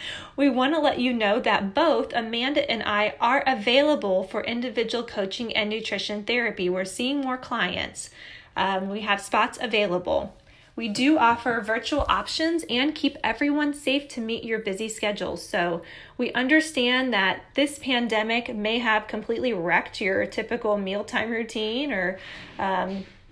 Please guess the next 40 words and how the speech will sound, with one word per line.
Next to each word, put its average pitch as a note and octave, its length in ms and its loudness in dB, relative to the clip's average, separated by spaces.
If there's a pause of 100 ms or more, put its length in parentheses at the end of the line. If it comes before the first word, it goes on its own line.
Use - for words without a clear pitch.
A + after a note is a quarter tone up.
(400)
given B3+ 300 2
you B3+ 100 4
the A#3+ 80 0
motivation B3+ 640 4
to C#4+ 140 2
make C#4 240 2
a D#4 60 4
new D#4+ 160 2
change. - 580 -4 (480)
And A#3 220 0
we C#4 200 2
are C#4 140 4
here B3+ 240 0
to A3 140 -2
help. - 380 0
So - 420 2 (240)
feel E4 220 4
free E4 260 6
to D4+ 80 4
reach B3+ 280 0
out - 260 2
to C#4 120 0
us C#4 220 2
at - 220 0
become A3+ 420 -2
nutrition C4 580 0
wise A#3 500 -2
at G3 200 4
gmail G#3+ 560 -2
dot G#3 260 2
com F3+ 360 -2 (360)
or E4 220 4
send D4 260 2
us C#4 140 4
a C#4 60 4
direct A3 380 2
message B3+ 540 2
over G3+ 240 -2
social G3+ 380 -2
media. - 480 -4